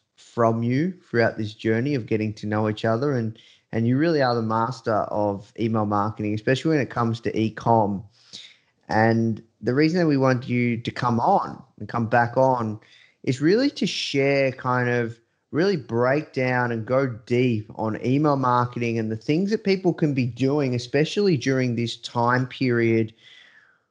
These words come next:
where, you know, the world has seen a bit of a shakeup. Businesses are seeing a serious shakeup, and email marketing is just an,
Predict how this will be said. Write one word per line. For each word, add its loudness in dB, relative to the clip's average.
where, 0
you 0
know, 2
the 0
world 2
has -2
seen 0
a 2
bit 0
of -2
a -2
shakeup. 0
Businesses -2
are 2
seeing -2
a 0
serious 0
shakeup, 0
and -2
email 4
marketing 0
is -4
just -6
an, -4